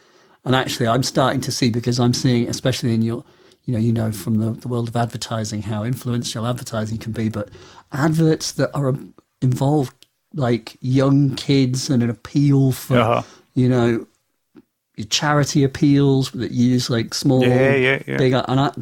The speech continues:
Speaker 1: they work on me now in
Speaker 2: Yeah.
Speaker 1: a way that they didn't work on me before I had a kid.
Speaker 2: Completely. Children in needs are, are a killer, man. Like, see, once you've got kids, you can't watch Children in Need anymore 'cause you're like,
Speaker 1: <laughs>
Speaker 2: "Give them two hundred pounds <laughs> right away."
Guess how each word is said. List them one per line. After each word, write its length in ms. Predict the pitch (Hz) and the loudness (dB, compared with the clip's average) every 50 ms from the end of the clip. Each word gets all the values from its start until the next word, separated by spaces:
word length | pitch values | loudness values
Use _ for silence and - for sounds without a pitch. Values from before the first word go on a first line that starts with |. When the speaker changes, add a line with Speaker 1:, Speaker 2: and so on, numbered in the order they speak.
| 123 - - 127 | -14 -12 -12 -4
Speaker 1:
they 360 | 123 139 143 160 175 175 170 113 - 131 120 113 | 0 2 2 2 2 2 -2 -4 -4 -4 0 2
work 340 | 123 143 156 156 - - - | 2 2 2 0 0 -2 0
on 140 | 127 123 117 | 2 2 2
me 140 | 110 104 | 2 0
now 380 | 101 98 98 85 87 85 90 90 - | 0 -2 -4 -6 -6 -8 -12 -12 -8
in 140 | - 131 123 | -2 0 0
Speaker 2:
Yeah. 60 | 117 | 2
Speaker 1:
a 60 | 110 131 | 2 2
way 200 | 127 127 131 131 | 2 2 2 2
that 200 | 127 131 - - | 0 -2 -2 0
they 140 | 123 123 117 | 0 0 0
didn't 380 | 113 135 131 139 135 123 - | 0 0 2 2 2 0 2
work 320 | 123 117 117 120 120 - - | 0 0 0 0 -2 -4 -4
on 140 | 110 107 | -2 0
me 120 | 110 107 104 | 0 0 0
before 420 | 107 110 107 - - 117 107 104 | -2 -6 -12 -12 -10 -10 -8 -8
I 40 | 104 | -8
had 140 | 104 113 101 | -8 -8 -8
a 40 | 110 | -10
kid. 60 | 107 - | -10 -4
Speaker 2:
Completely. 520 | - 127 104 123 139 - - 139 131 127 _ _ - | -4 -2 2 2 2 2 2 -2 -2 -2 _ _ -6
Children 380 | - - 151 160 160 165 160 | 0 2 2 4 4 4 4
in 140 | 147 139 127 | 4 4 4
needs 260 | 127 143 156 139 - | 4 2 2 2 2
are, 160 | 139 120 120 117 | 4 4 4 2
are 200 | - 110 110 107 _ - - | 0 0 -2 -2 _ -8 -6
a 120 | - 107 | -6 -6
killer, 400 | - - - 127 135 151 151 147 | -4 -2 -2 0 2 2 0 2
man. 300 | 147 147 139 131 123 107 - | 2 2 2 2 0 0 -2
Like, 160 | 120 120 117 | -4 -4 -4
see, 140 | - - 143 | -4 -4 -2
once 240 | 131 135 135 - - | 0 0 0 0 0
you've 80 | 135 | 0
got 160 | 135 135 - - | 0 0 0 0
kids, 360 | - 156 156 143 - - - | -2 -2 -2 -2 -4 -6 -6
you 80 | 139 | -6
can't 240 | - - 160 156 151 | -4 -2 -2 -2 0
watch 220 | 123 135 135 - - | 0 -2 -2 -2 -2
Children 320 | - 160 160 - 170 160 | 0 0 0 2 0 0
in 60 | 156 | 2
Need 180 | 160 160 147 160 | 2 0 0 0
anymore 400 | 165 156 156 156 151 156 151 139 | 0 2 2 2 2 2 2 0
'cause 220 | - - 143 135 | 0 0 2 2
you're 100 | 170 247 | 4 4
like, 180 | 262 - - - 135 127 - | 2 2 0 -2 -6 -6 -8
Speaker 1:
<laughs> 120 | - - - | -10 -6 0
Speaker 2:
"Give 200 | - 254 254 - | 2 2 2 2
them 220 | 254 277 269 240 - | 0 -2 -2 -2 -2
two 280 | - 302 294 277 247 | 0 0 2 4 4
hundred 460 | 214 254 269 269 262 277 247 208 _ - | 4 4 2 2 -2 -2 -2 -4 _ -2
pounds 580 | - - 240 247 269 262 262 262 262 262 247 285 | 0 2 2 2 2 2 0 0 -2 -2 2 2
<laughs> 840 | 247 233 480 - - - 494 - 190 - - 294 - 302 - 403 294 | 4 4 4 4 4 4 4 4 4 4 4 4 4 4 4 4 4
right 280 | - 254 247 254 247 269 | 4 4 4 4 4 2
away." 560 | 262 269 269 240 254 262 262 247 294 269 | 2 2 2 2 4 4 4 4 4 2